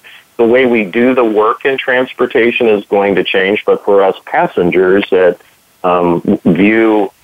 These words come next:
view autonomous driving or connected autonomous,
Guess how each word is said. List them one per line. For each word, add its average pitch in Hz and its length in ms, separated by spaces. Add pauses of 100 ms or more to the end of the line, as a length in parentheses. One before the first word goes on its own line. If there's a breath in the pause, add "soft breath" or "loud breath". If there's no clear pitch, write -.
(180)
view 120 340
autonomous 101 480
driving 98 640
or 85 80
connected 87 440
autonomous, 85 840